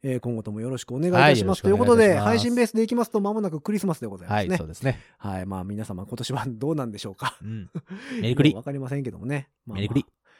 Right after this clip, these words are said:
Speaker 1: ほんまにメリークリスマスぐらいで終わる感じはしますけどもね。
Speaker 2: うん。
Speaker 1: まあまあ皆様からのメッセージも募集しておるところでございます。
Speaker 2: メリクリ。
Speaker 1: えー、ぜひぜひいろんなメッセージを投げつけていただければと思っております。
Speaker 2: メリクリ。
Speaker 1: えー、番組の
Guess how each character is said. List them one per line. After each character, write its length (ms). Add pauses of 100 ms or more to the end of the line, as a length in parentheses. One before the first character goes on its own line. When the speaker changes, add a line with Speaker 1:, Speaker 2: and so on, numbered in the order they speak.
(220)
Speaker 1:
ほ 80
ん 60
ま 60
に 240
メ 140
リ 80
ー 40
ク 80
リ 40
ス 60
マ 140
ス 100
ぐ 60
ら 60
い 20
で 60
終 100
わ 100
る 80
感 180
じ 80
は 60
し 120
ま 120
す 60
け 80
ど 80
も 100
ね。 160
Speaker 2:
う 40
ん。 40
Speaker 1:
ま 80
あ 40
ま 100
あ 20
皆 180
様 180
か 100
ら 60
の 80
メ 100
ッ 20
セ 100
ー 40
ジ 80
も 80
募 120
集 120
し 40
て 60
お 60
る 60
と 60
こ 60
ろ 40
で 40
ご 120
ざ 80
い 40
ま 100
す。 200
Speaker 2:
メ 100
リ 60
ク 80
リ。 120 (200)
Speaker 1:
え 280
ー、 40
ぜ 120
ひ 80
ぜ 100
ひ 120
い 40
ろ 120
ん 40
な 80
メ 120
ッ 20
セ 140
ー 20
ジ 120
を 160 (300)
投 120
げ 100
つ 60
け 80
て 80
い 60
た 80
だ 120
け 80
れ 80
ば 100
と 80
思 140
っ 40
て 80
お 40
り 60
ま 80
す。 180
Speaker 2:
メ 120
リ 60
ク 60
リ。 120
Speaker 1:
え 200
ー、 40
番 180
組 180
の 480